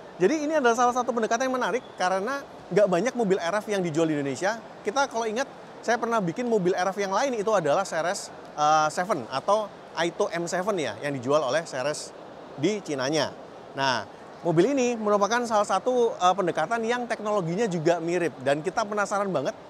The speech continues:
kalau mobil semacam ini dijual di Indonesia, apakah akan menarik atau gimana? Mungkin kalian bisa komen di kolom komentar di bawah ya. Dan ngomong-ngomong baterainya, dia baterainya disuplai dari C A T L ya. Dan ngecasnya dengan fast charging sekitar tiga puluh sampai delapan puluh persen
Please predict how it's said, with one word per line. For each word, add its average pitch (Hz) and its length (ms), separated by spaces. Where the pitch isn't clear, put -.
kalau 175 160
mobil 170 240
semacam 175 400
ini 180 80
dijual 151 260
di 147 80
Indonesia, 139 400
apakah 160 480
akan 175 140
menarik 175 320
atau 165 80
gimana? 160 320
Mungkin 240 220
kalian 226 240
bisa 196 160
komen 196 320
di - 20
kolom 160 220
komentar 151 400
di 127 80
bawah 123 240
ya. 104 160
Dan 240 280
ngomong-ngomong 240 400
baterainya, 208 480
dia 220 160
baterainya 180 440
disuplai 190 600
dari 151 480
C - 80
A 127 240
T 147 160
L 156 240
ya. 117 240
Dan 160 440
ngecasnya 196 560
dengan 214 240
fast 233 160
charging 190 320
sekitar 208 480
tiga 175 320
puluh 214 160
sampai 233 240
delapan 170 240
puluh 180 160
persen 220 240